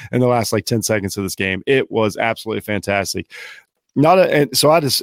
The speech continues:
I'll, I'll publicly apologize to Holiday. I was a little hard on him after Monday night, his five for twenty-two game. I, whatever you do, man, you do. Like, you're,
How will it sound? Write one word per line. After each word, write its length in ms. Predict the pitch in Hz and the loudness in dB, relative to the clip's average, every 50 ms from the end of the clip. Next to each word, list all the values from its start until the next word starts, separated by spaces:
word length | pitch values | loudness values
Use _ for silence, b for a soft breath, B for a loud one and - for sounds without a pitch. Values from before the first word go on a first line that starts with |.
| - | -4
I'll, 220 | - 120 131 143 - - | 0 0 0 0 0 2
I'll 120 | 127 139 | 0 0
publicly 400 | - - 143 127 104 107 - 113 | 2 2 -2 -2 -2 -2 -2 -2
apologize 560 | 104 101 - 110 104 101 92 90 92 90 85 - | -2 0 0 0 0 0 0 0 -2 -2 -2 -4
to 60 | - | -4
Holiday. 380 | 87 95 92 87 90 85 87 87 | -2 -2 0 0 -2 -2 -2 0
I 60 | 104 | 0
was 100 | 120 98 | 0 0
a 60 | 104 | 0
little 140 | 110 107 98 | 0 0 2
hard 220 | 98 107 104 104 | 2 2 2 2
on 120 | 104 101 98 | 2 0 0
him 80 | 98 | 0
after 200 | 98 98 - - | -2 -4 -4 -6
Monday 280 | 90 92 98 98 95 92 | -4 -4 -2 -2 -2 -2
night, 220 | 95 95 95 92 | 0 0 -2 -2
his 140 | 90 87 - | -4 -8 -8
five 240 | - 95 98 92 90 | -4 -2 -2 -2 -2
for 60 | - | -6
twenty-two 420 | 90 - - 98 95 87 - 98 95 | -14 -12 -8 -8 -8 -6 -6 -6 -4
game. 280 | 92 92 92 90 90 - _ | -4 -4 -4 -4 -8 -6 _
I, 140 | 104 107 - - | -4 -4 -4 -6
whatever 420 | - 113 123 147 143 147 135 127 123 | -2 2 4 6 6 6 6 4 4
you 160 | 123 123 117 | 4 4 4
do, 180 | 107 110 107 | 4 4 2
man, 220 | 104 101 98 98 101 | 2 2 0 0 -2
you 100 | 101 98 | -2 -2
do. 260 | 90 95 87 87 82 _ | -2 -4 -4 -6 -8 _
Like, 220 | 104 107 98 - 131 | -6 -6 -4 0 0
you're, 180 | 135 135 131 | 2 2 0